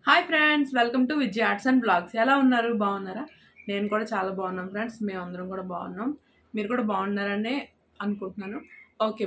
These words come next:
మరి మన వీడియో ఏంటంటే, థంబ్‌నెయిల్ చూశారు కదా, సర్ప్రైజ్ అనమాట నాకు. సర్ప్రైజ్ అది ఎనిమిదేళ్ల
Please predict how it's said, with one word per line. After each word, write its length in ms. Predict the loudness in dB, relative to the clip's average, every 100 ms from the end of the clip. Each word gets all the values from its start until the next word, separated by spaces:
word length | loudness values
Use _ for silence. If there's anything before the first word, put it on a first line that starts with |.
| -4
మరి 140 | -8 -10 -6
మన 100 | -4 -2
వీడియో 180 | 0 2 2
ఏంటంటే, 360 | 0 -2 -2 -2
థంబ్‌నెయిల్ 380 | 0 0 0 -2
చూశారు 280 | -2 -2 -2 -2
కదా, 140 | -6 -8 _ _ _ _ _ _ _ _ _ _ 2
సర్ప్రైజ్ 400 | 2 4 2 4
అనమాట 220 | 2 0 -4 -4
నాకు. 220 | -6 -8 -8
సర్ప్రైజ్ 400 | -8 -8 -8 -6 -6 -6
అది 220 | -6 -4 -6 -10 _ _ _ _ _ -2
ఎనిమిదేళ్ల 540 | 0 0 0 2 4